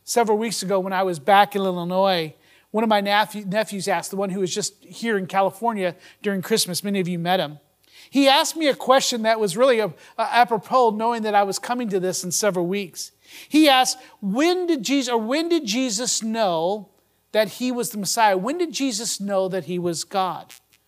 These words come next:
Or to put it another way, what did Jesus know and when did he know it?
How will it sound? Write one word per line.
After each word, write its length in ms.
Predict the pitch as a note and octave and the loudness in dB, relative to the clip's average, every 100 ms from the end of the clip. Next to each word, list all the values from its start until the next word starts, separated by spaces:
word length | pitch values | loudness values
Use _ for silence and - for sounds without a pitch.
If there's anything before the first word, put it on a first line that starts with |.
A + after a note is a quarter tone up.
| _ _ - | _ _ 4
Or 120 | C4 | 6
to 80 | A3+ | 6
put 240 | C4 C#4+ | 4 2
it 100 | B3+ | 2
another 340 | G#3 A3+ B3+ | 0 0 2
way, 380 | G#3+ F3 F3 F3 - - - | 2 2 0 -2 -8 -20 -6
what 440 | F#3+ A#3+ F4 F4+ | 2 6 6 6
did 180 | D#4+ C4 | 2 2
Jesus 680 | D3 G3 C#4+ D4 D4+ - - | 2 2 2 2 0 -2 -2
know 560 | B3 A#3+ F3+ E3+ C#4 - _ _ _ - | 0 2 2 0 -4 -8 _ _ _ -10
and 280 | G#3 G#3 G#3 | -6 -2 -2
when 480 | B3+ G#3 F#3+ F#3+ F#3+ E3+ | -2 -2 -4 -8 -14 -8
did 140 | F#3 | -6
he 100 | F3+ | -6
know 220 | F3 D#3+ | -8 -8
it? 160 | C3+ | -12